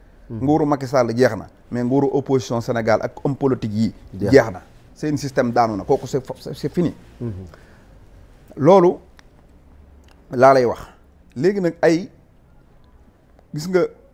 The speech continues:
Speaker 2: xëyum ndaw ñi, wala autosuffisance ci wàllu dund.
Speaker 1: Mhm.
Speaker 2: Ak yu mel noonu, pour nga mën ci liggéey ba am ci résultat buñ teg loxo.
Speaker 1: Deux mille dix-sept ba tey ñu ngi koy dénk.
Speaker 2: Deux mille dix-sept ñi la ko doon wax sax naruñu ko. Xam nga ñoom lu ñu doon def mooy yàkkamti nañ génne benn, benn financement,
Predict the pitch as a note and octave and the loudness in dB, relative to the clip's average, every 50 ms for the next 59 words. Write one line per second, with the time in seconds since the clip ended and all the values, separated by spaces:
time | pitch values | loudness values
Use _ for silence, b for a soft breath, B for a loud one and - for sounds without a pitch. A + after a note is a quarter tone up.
0 | _ _ _ - - F#3+ F3+ F3+ D#3+ D3+ C#3 C3 A#2 G#2+ F#2+ F#2+ F2 - - A#2 | _ _ _ -6 -2 -2 -2 0 0 2 4 4 4 2 -2 -6 -10 -6 -2 0
1 | C3 D3 - - F#3+ F#3 F#3+ D#3+ D#3+ E3+ D3+ D#3 C#3 - C#3 A#2 G#2 - - - | 0 2 2 0 0 0 -2 -4 -4 -4 -4 -4 -4 -2 -4 -4 -4 -6 -12 -16
2 | - - - - C#3+ C3+ D3 D#3 C#3+ C#3 B2 A2 C#3+ C3 G#2 - - - - _ | -18 -20 -10 -2 2 4 4 4 4 2 0 0 -2 -2 -2 -4 -10 -20 -20 _
3 | _ _ _ _ - F#2 F2 F2+ F2+ - D3 C#3+ C#3 D3 D#3 D3+ D3 C3+ C3+ B2+ | _ _ _ _ -18 -16 -16 -12 -10 -6 -4 -2 0 2 2 2 4 4 2 2
4 | A#2 G#2 G2+ - D#3+ D#3 D#3+ D#3 D#3+ D#3+ E3+ E3 C3 E3+ D#3 C#3+ C#3+ C#3+ D3 C3+ | 0 -2 -6 -6 -4 -4 -2 -2 -2 -2 -4 -4 -2 -4 -4 -4 -4 -4 -2 2
5 | D3+ D3+ C3 C#3+ - C3+ - - - F3 E3+ D3+ D3 D3 C#3 D#3+ C#3+ F#3+ E3+ D#3 | 4 4 4 4 2 -2 -2 -2 -2 -2 -2 -2 -2 -2 0 0 0 -2 -2 0
6 | - C#3+ B2+ A#2+ C3 C3+ C#3 - D#3+ C#3+ D3 D3 D3 - - - - - - A#2 | 2 2 2 2 2 0 2 4 4 4 6 4 4 4 0 -4 -6 -12 -8 -6
7 | A2+ A#2+ B2 B2 A2 A2 A2+ - C3+ B2+ D3 C3+ D3+ A#2+ G#2+ G#2 G2 F2+ G2+ F#2 | -4 -2 -2 -2 -4 -6 -6 -6 -6 -6 -4 -4 -4 -4 -4 -6 -8 -8 -10 -10
8 | E2+ F2+ D#2+ - - - - - - _ - E3 C#3+ - _ - B2+ - - C#3 | -10 -10 -14 -16 -20 -20 -20 -20 -20 _ -18 -18 -18 -12 _ -10 -10 -10 -8 -6
9 | C#3+ E3 F#3+ G3 F3+ D3+ C#3 A#2+ - A#2+ A#2 A#2+ D3 E3+ E3 E3+ D3+ C#3 B2 A#2+ | -4 -2 0 0 0 -2 -2 -2 -2 -4 -2 0 0 0 2 2 0 0 0 -2
10 | A#2 A2 - B2 A#2 A2+ A2+ A#2 B2 B2+ A#2+ A#2 G#2 - - - - - - - | -2 -4 -6 -8 -4 -2 0 2 4 4 4 2 2 -2 -8 -16 -18 -16 -8 -6
11 | D#3+ F3+ F3+ F3+ F3 D#3 C#3 D3 D#3+ D#3 D3+ C#3+ B2+ B2 A#2+ A#2+ G#2+ A#2 B2 C3+ | -4 -4 -2 -2 0 0 2 2 2 2 2 2 2 0 -2 -2 -2 2 2 2
12 | D3 - D#3 C#3+ - C#3 A2+ G#2+ G#2+ G#2 B2 D3 D3 C#3+ C3 A2 A#2+ A#2 A#2 A2+ | 2 2 0 -2 -2 -2 -4 -4 -2 -2 -2 -2 0 -2 -2 0 0 0 0 0
13 | G#2 - b b b b b b b - A#2+ C3 C3+ C#3 - D3 C3+ B2+ B2+ - | -2 -6 b b b b b b b -2 2 2 2 2 4 4 4 2 2 2
14 | A#2+ G#2 G2+ A#2+ | 0 -2 -2 -4